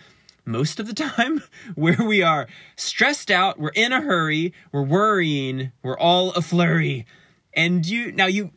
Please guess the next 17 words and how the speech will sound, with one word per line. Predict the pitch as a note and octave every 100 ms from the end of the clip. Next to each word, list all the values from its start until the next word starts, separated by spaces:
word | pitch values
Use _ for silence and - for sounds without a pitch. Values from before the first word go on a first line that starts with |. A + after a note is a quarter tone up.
| -
at | G#3
times | - G4 D4+
you | B3+
might | A3+
wonder, | C4+ F#4 A#3+
like, | F#3
"Well, | C4 G#4+ G#4+
hmm, | E4+ G3+
how | F#3+
do | E4+
I | D#4+
know | B3+ C#4 D4+
exactly | F#3+ G#3 G3+
which | F3+ F#3 F3+
mode | E3+ F3+ F3+ F3
I'm | - D#3 D#3+
in?" | G3 A3 G#3 D#3+ C3